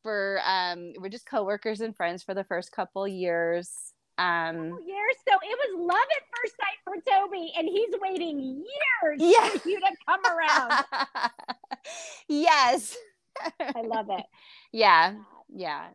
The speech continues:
Speaker 1: I wasn't looking for anything at the time. I was just looking to get my career started. So we were just friends.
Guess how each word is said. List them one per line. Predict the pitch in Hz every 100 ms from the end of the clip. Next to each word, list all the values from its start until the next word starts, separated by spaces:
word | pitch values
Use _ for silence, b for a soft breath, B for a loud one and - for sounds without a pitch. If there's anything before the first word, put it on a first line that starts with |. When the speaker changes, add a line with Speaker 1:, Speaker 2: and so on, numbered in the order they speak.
| _ 240
Speaker 1:
I | 330
wasn't | 403 403 311
looking | 269 - 294 269
for | - 226
anything | 190 208 196 - 208 180
at | 180
the | 196
time. | 240 185 156 151
I | 202
was | 226 262
just | 240 214
looking | 202 214
to | 190
get | 180 170
my | 180
career | - 202 170 151
started. | 175 175 143 143 170
So | - 180
we | 254
were | 294 269
just | 254 -
friends. | 202 175 170 180